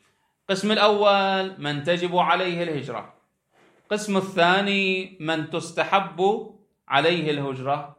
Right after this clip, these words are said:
أو له الهج-، الهجرة، القسم الثالث لا تستحب ولا تجب"، مثل المريض،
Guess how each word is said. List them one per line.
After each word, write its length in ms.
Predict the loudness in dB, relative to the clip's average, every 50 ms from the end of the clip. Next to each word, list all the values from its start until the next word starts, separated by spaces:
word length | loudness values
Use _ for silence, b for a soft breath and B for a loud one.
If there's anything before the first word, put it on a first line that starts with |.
| _ _
أو 360 | -12 -8 -6 -2 0 0 2 4
له 180 | 2 2 2
الهج-، 360 | 2 -2 -2 -2 -2 -2 -4 -6
الهجرة، 680 | -8 -6 -4 -4 -4 2 2 2 2 2 -2 -10 B B B B B B B -6
القسم 520 | -4 -4 -4 0 -2 -2 -2 -2 -4 -4
الثالث 640 | -4 -4 -4 -2 0 4 4 4 4 4 2 -2 -2 -6 -18 -20 _ _ _ _ -8
لا 280 | -2 2 4 4 4
تستحب 880 | 4 2 0 -4 -4 -2 -2 0 2 4 4 4 4 2 0 -2 -6 -16 -20 -20 _ _ _ -6
ولا 340 | 2 4 4 4 4 2 0
تجب"، 600 | -2 -4 -6 -4 -4 -6 -6 -6 -6 -8 -10 -14 -18 -20 _ _ _
مثل 400 | -12 -10 -4 0 2 2 2 2 -2 -8 -14 -20 _ _ _ _ -8
المريض، 500 | -6 -2 0 2 2 2 0 -2 -4